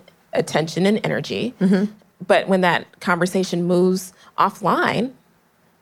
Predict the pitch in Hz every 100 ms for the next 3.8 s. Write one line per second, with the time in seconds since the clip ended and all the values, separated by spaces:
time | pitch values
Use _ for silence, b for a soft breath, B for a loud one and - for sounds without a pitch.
0 | _ - 233 254 175 220 214 175 185 -
1 | 196 - 180 185 170 - 151 - - -
2 | - - - - 190 156 123 226 226 202
3 | 185 165 165 160 165 147 -